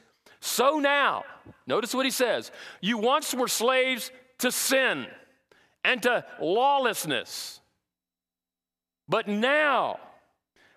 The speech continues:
present your members as slaves to righteousness, leading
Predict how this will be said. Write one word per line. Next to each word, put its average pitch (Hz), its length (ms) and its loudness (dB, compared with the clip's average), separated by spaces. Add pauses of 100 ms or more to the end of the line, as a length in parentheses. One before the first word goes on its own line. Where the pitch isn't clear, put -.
present 220 520 0
your 240 140 2
members 240 480 0
as 214 280 0
slaves 233 600 0
to 233 100 -2
righteousness, 180 880 -2 (320)
leading 262 580 0